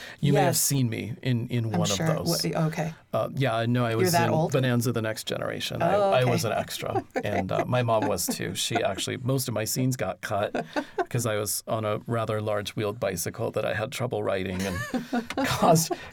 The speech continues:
Speaker 1: caused a few stunt retakes and outtakes. But
Speaker 2: Yeah, I'll go look for that.
Speaker 1: <laughs> You should. No,
Speaker 2: Yeah.
Speaker 1: it, it's
Speaker 2: Yeah.
Speaker 1: av-, available on V H S at, at your local video rental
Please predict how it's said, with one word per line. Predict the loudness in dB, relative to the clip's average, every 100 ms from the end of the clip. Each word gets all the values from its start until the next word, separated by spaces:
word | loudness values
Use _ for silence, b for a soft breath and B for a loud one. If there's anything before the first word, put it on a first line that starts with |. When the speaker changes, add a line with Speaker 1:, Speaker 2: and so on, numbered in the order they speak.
| 2
Speaker 1:
caused | 4 4 2
a |
few | 2 4 4 4
stunt | 0 0 2 2 0
retakes | 0 0 0 -2 -2 -4
and | -2
outtakes. | 0 -2 -4 -6 -6 -4
But | -2 -2 -4 _ _ _ _ _ _ -16 -8
Speaker 2:
Yeah, | -2 0
I'll | 0
go | 2
look | 2 0
for | -2
that. | -4 -4 -2
Speaker 1:
<laughs> |
You | 4 6 6 6
should. | 6 6 4
No, | 4 4
Speaker 2:
Yeah. | 6
Speaker 1:
it, | 2 0
it's | -2 -2 0
Speaker 2:
Yeah. | 0 2
Speaker 1:
av-, | 0 0
available | 0 2 2 2 2 2
on | 0 -2
V | -2 0
H | 0 0
S | 0 0 -2 -2
at, | -2 -2
at | -4 -2
your | -2
local | 0 -2 -4
video | -4 -4 -2
rental | -2 -4 -6 -6 -6 -8